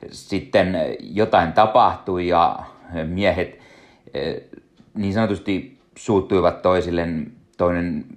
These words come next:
yritti ilmeisesti jotain hieman kepulikonsteja tehdä, ja tämä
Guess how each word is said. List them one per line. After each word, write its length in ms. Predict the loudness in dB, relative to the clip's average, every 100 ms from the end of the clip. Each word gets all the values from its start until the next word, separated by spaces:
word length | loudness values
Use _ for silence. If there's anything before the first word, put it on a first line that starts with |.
| -10
yritti 360 | -6 -6 -4
ilmeisesti 380 | -4 -2 -4 -8
jotain 320 | -4 -2 -2
hieman 220 | -4 -6 -4
kepulikonsteja 800 | -6 0 2 2 0 -2 0 0
tehdä, 320 | 0 0 -2 -4 -10 -20 -20 -20 -20 -20 _ _ -8
ja 500 | 2 4 4 2 0
tämä 380 | 0 2 2